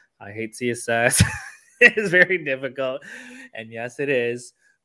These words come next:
but it takes time. Just like anything else, you know, it takes time.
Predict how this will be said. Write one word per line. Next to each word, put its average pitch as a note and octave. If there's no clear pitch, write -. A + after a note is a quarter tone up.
but A2+
it A#2
takes C3+
time. A2
Just -
like B2
anything C#3
else, A2
you A#2+
know, A2+
it G#2+
takes -
time. A#2+